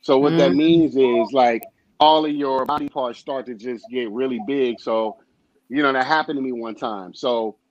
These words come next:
Speaker 1: I was working at the time, I was working nights.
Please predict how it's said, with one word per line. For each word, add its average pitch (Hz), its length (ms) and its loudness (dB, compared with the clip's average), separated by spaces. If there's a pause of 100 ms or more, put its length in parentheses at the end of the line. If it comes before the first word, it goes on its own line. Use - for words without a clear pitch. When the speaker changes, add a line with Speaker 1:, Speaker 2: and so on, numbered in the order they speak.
(720)
Speaker 1:
I 156 200 0
was 190 260 -6
working 156 460 -6
at 131 80 -8
the 131 40 -10
time, 135 240 -6
I 127 60 -6
was 127 200 -8
working 120 360 -4
nights. 131 560 -6